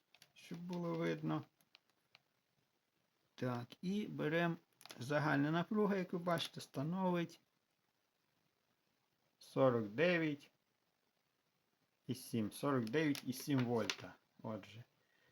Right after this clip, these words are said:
сорок дев'ять і сім вольта замість шістдесяти вольт. Ну, з-, загальний повністю заряджений, якщо акумулятор, він показує шістдесят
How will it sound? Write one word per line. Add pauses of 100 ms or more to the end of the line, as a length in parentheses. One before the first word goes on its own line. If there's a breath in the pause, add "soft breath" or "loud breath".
(100)
сорок
дев'ять
і
сім
вольта
замість
шістдесяти
вольт.
Ну,
з-,
загальний
повністю
заряджений,
якщо
акумулятор,
він
показує
шістдесят